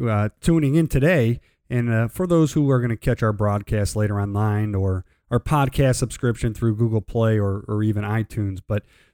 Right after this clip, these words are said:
today we're gonna be talking about living to age one hundred and beyond. Uh, from vaccines to, uh, seatbelts to defibrillators in, in restaurants, you know, humans are constantly finding new ways to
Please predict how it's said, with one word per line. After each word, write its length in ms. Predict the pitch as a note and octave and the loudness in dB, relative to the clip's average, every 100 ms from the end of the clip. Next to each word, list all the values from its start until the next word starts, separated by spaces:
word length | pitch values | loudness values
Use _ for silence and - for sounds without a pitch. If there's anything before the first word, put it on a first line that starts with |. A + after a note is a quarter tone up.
| - | 2
today 160 | A3+ | 4
we're 120 | A3 | 4
gonna 140 | G#3 G3 | 2 2
be 100 | F#3+ | 2
talking 420 | - F#3 E3 E3+ | 2 0 0 -2
about 280 | C#3+ C3+ B2+ | 0 0 0
living 680 | B2+ C3+ F3 F#3+ F3 D#3 C#3+ _ | 2 2 2 2 -2 -8 -18 _
to 120 | - C#3+ | -6 -6
age 260 | - C#3 C3+ | -2 -2 0
one 300 | A#2+ A#2+ B2 | -2 -2 0
hundred 400 | A2 F3+ G3 F#3 C3+ | -2 0 0 -2 -2
and 240 | C#3+ D3 | -4 -2
beyond. 800 | D3+ D3+ D#3 G#3+ B3+ A#2 F#2 E2 - _ _ _ - | 0 2 2 2 0 -4 -6 -14 -18 _ _ _ -6
Uh, 300 | G2+ G#2+ A2 | 0 2 2
from 260 | G#2+ C#3 B2 | 2 2 2
vaccines 580 | D3+ D3 F3+ F#3+ F#3 - | 2 2 2 2 0 0
to, 360 | D3 C3 A#2+ | 4 4 6
uh, 140 | A#2 A2+ | 4 2
seatbelts 640 | A2+ F#3 D3+ D#3+ F3 - | 2 2 2 2 0 -2
to 180 | - B2 | -2 0
defibrillators 840 | A2+ - F3+ F3 E3+ E3+ E3+ D3+ | 0 0 2 4 4 4 2 0
in, 180 | C#3 C3+ | -2 -2
in 200 | C#3+ B2 | -2 0
restaurants, 640 | C#3+ E3 E3 D#3+ E3 - - _ _ _ | 0 0 -2 0 -2 -6 -16 _ _ _
you 60 | C#3+ | 0
know, 160 | C#3+ | 2
humans 420 | C3+ D3 F3 D#3 C3+ | 2 2 2 2 2
are 140 | B2+ | 2
constantly 560 | - D#3 D#3 - B2 A#2 | 0 -2 -2 -4 -2 -2
finding 480 | - B2 A#2+ A2+ | 0 0 0 0
new 160 | C3 A#2+ | 2 2
ways 320 | A2+ A2+ A2 | 2 2 0
to 160 | G#2+ | -2